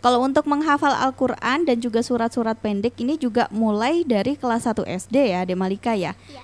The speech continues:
Speaker 1: Nah, siapa sih yang ngajarin ngaji kalau di rumah?
Speaker 2: Ayah.
Speaker 1: Ayah?
Speaker 2: Heeh.
Speaker 1: Oh, ayah. Masya Allah, ini sangat, eh, mendukung sekali untuk peran seorang ayah ya. Eh, jadi kalau misalkan ngaji itu diajarinnya sama ayah di rumah.
Speaker 2: Mm.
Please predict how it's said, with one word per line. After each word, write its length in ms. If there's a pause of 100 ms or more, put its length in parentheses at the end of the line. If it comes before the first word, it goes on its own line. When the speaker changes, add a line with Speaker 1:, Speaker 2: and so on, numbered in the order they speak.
Speaker 1:
Nah, 160
siapa 240
sih 160
yang 160
ngajarin 400
ngaji 320
kalau 320
di 160
rumah? 480 (320)
Speaker 2:
Ayah. 480 (400)
Speaker 1:
Ayah? 400 (160)
Speaker 2:
Heeh. 120 (120)
Speaker 1:
Oh, 320
ayah. 1120
Masya 400
Allah, 400
ini 320
sangat, 560 (400)
eh, 160
mendukung 480
sekali 320
untuk 320
peran 400
seorang 560
ayah 400
ya. 320 (320)
Eh, 160
jadi 240
kalau 160
misalkan 560
ngaji 560
itu 160
diajarinnya 560
sama 400
ayah 320
di 160
rumah. 640
Speaker 2:
Mm. 120